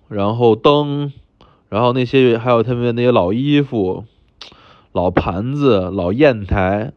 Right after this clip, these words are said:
啊。我一看，我说这路货色应该看起来是北方的一线货呀。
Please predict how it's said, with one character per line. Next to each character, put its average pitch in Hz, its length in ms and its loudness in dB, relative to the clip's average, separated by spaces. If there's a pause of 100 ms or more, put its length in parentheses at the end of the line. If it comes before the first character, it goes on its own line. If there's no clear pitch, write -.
啊。 87 200 -12
我 90 140 -8
一 135 100 -4
看， 139 400 -2
我 98 80 -4
说 160 340 -2 (520)
这 277 160 0
路 262 180 4
货 285 220 2
色 277 240 2
应 247 80 -2
该 294 120 2
看 294 220 2
起 180 80 2
来 185 80 6
是 233 80 0
北 92 320 0
方 285 400 -2
的 110 300 4
一 113 120 -4
线 113 340 2
货 107 260 0
呀。 92 260 -6